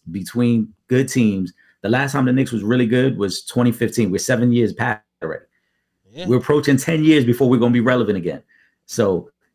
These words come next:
Speaker 1: it, it's always the same thing with them. Hopefully this year, maybe a little something this year. They got off to a good start.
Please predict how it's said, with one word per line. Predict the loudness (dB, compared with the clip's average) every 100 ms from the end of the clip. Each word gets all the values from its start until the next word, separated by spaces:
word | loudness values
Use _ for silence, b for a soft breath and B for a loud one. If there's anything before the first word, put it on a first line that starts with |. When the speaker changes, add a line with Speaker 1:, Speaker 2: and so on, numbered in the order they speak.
| -4
Speaker 1:
it, | -2 0
it's | 0
always | 2 2
the | 0
same | 0 0 0
thing | 0
with | 0
them. | 0
Hopefully | 0 0 0 2
this | 2 2
year, | 2
maybe | 4 4
a | 4
little | 2
something | 2 0 -2 -2
this | -2
year. | 0
They | 0
got | 0
off | -2
to | -2
a | 0
good | 0
start. | -2 -4 -8